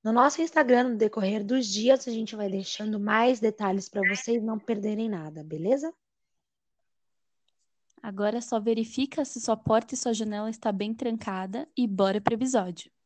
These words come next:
Speaker 1: No dia quatorze de abril de dois mil e quatorze, o corpo do menino Bernardo Boldrini, de onze anos, foi encontrado sem roupas numa cova feita no Matagal, em Frederico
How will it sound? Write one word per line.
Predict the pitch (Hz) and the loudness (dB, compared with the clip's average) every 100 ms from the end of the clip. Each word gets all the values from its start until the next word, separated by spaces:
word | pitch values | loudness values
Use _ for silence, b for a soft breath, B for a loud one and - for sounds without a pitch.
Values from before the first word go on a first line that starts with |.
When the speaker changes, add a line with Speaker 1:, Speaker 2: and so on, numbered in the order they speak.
| _ _ _ _ _ _ _ _ _ _ _ _ _ _ _ _ _ _ _ _ - | _ _ _ _ _ _ _ _ _ _ _ _ _ _ _ _ _ _ _ _ 0
Speaker 1:
No | 247 262 | 2 2
dia | 208 302 | 4 2
quatorze | - 269 - 311 349 | 2 0 2 0 2
de | 269 | 6
abril | 254 190 214 220 | 6 8 6 6
de | 190 | 4
dois | 180 180 | 4 4
mil | 208 | 2
e | 226 | 0
quatorze, | 180 - 196 185 175 160 - - | -2 2 4 6 4 -6 -12 -14
o | |
corpo | - 240 - 247 | -4 -2 0 0
do | 254 | 2
menino | 247 214 202 185 | 2 2 2 0
Bernardo | 180 185 208 226 254 | 0 0 2 2 2
Boldrini, | 214 202 185 202 202 190 | 0 -2 2 2 2 0
de | 175 202 | -2 -2
onze | 233 262 202 | -2 -2 0
anos, | 190 202 196 185 | 2 2 -2 -6
foi | - 214 | -4 -4
encontrado | 214 208 202 214 208 196 | -4 -4 -6 -4 -4 -2
sem | 196 - 269 | -6 -4 -4
roupas | 269 180 196 202 226 220 | 0 4 2 2 -6 -6
numa | 208 202 202 | -6 -6 -6
cova | - 180 175 180 208 - | -4 -4 -4 -6 -8 -10
feita | - 220 214 240 | -6 -4 -2 -2
no | 233 | 0
Matagal, | 226 220 220 185 175 190 - | -2 -2 -4 0 0 0 -2
em | 202 | -8
Frederico | 202 247 247 254 240 - | -6 -2 2 2 0 -2